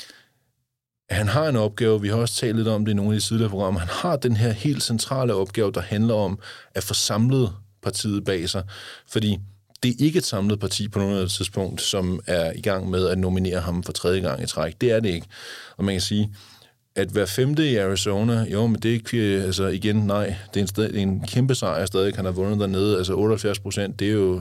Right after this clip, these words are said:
altså, der er jo ikke, øh, noget at rafle om. Selvfølgelig er det hans sejr, og den er stor, den sejr, han vinder. Men Arizona er en svingstat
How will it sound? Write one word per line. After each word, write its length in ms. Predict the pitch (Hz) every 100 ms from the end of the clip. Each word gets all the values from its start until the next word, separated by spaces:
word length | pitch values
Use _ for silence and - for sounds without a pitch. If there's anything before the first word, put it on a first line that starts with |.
| 95
altså, 160 | - 85
der 60 |
er 40 | 92
jo 60 |
ikke, 160 | 107 110
øh, 200 | 95 90
noget 180 | 92 98
at 60 | 92
rafle 300 | 92 107 95
om. 100 | -
Selvfølgelig 380 | 92 110 123
er 40 | 98
det 100 | 92
hans 200 | 92 92
sejr, 320 | 92 87 90
og 100 | 85
den 100 | 87
er 60 | 90
stor, 380 | - 98 87 - - - - -
den 140 | 87
sejr, 300 | 95 85 85
han 200 | 90 90
vinder. 220 | 87 90 82
Men 320 | 104 123 - _ - - _ _ _ _ _ _ _ _ _ _ _ _ _ _ _ -
Arizona 540 | 95 92 117 117 143 87
er 220 | 101 95
en 300 | 98 95 92 85 -
svingstat 720 | - 110 117 - 95 95 -